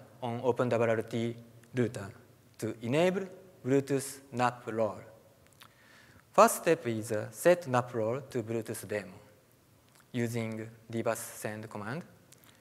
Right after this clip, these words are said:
and also Bluetooth control command using power on. So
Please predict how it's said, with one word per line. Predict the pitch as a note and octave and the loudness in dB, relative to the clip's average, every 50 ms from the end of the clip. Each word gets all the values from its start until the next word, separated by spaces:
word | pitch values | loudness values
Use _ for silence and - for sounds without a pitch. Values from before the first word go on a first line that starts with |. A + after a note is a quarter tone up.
| _ _ - | _ _ -6
and | E3+ F#3 G3 G3+ G3+ G3+ - - - - | -4 -2 -2 -2 -4 -8 -10 -12 -8 -2
also | F3+ F#3+ F#3 - E3 D#3 D#3 D3+ D3+ - - - - - - | 0 0 2 4 4 4 4 2 -2 -8 -18 -20 -14 -6 -2
Bluetooth | D3+ D#3 D#3 E3 D3+ - - | -2 -2 0 0 -2 -2 0
control | - D3+ D3+ D3 D3 C#3+ C#3 | 0 0 2 2 4 4 4
command | C3+ - C3 B2 A#2+ B2 C3+ C#3+ - - - - - - - _ - | 4 2 0 0 0 0 -2 -6 -8 -14 -20 -20 -20 -20 -18 _ -4
using | B2 A#2+ A#2 A#2+ A#2 A2+ | -4 -2 -2 -2 -4 -6
power | A2+ A2 - A#2+ A2+ G#2+ G#2+ G#2+ G#2+ G2+ | -6 -4 0 2 2 4 2 0 -2 -6
on. | F#2 F#2+ - - - - - _ _ _ _ _ _ - - _ - - - - - - - - - - - _ - | -10 -14 -18 -20 -20 -20 -20 _ _ _ _ _ _ -20 -20 _ -20 -20 -20 -20 -20 -20 -20 -20 -20 -20 -20 _ -8
So | - - D3+ D3+ D3+ D3 D3 D3 D3+ | 0 2 4 6 6 4 4 0 -2